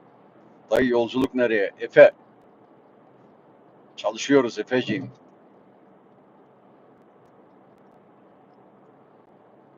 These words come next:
Yayını kapat, kaza yapacaksın diyor. Sen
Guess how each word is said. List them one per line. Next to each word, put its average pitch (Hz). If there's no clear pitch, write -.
Yayını 131
kapat, 147
kaza 127
yapacaksın 101
diyor. 87
Sen 131